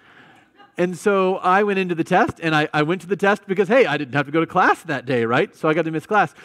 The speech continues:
So I went into the test, and I literally wrote one or two sentences on each question, and then I took a nap for, like,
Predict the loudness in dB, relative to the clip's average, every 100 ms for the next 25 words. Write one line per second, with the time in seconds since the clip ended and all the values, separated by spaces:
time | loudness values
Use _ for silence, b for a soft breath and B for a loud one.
0 | B 0 2 2 0 0 0 0 0 0
1 | -2 0 0 -6 -16 -12 -4 -2 0 0
2 | 0 -2 0 2 0 -4 -4 -4 -2 -2
3 | -4 -4 -10 -10 -6 -4 -4 -6 -6 -6
4 | -10 -20 b b b -2 -2 -2 -4 -4
5 | -8 -10 -10 B B B -4 -2 -2 0
6 | 0 -2 -6 -4 -2 -2 -4 -6 -2 0
7 | -2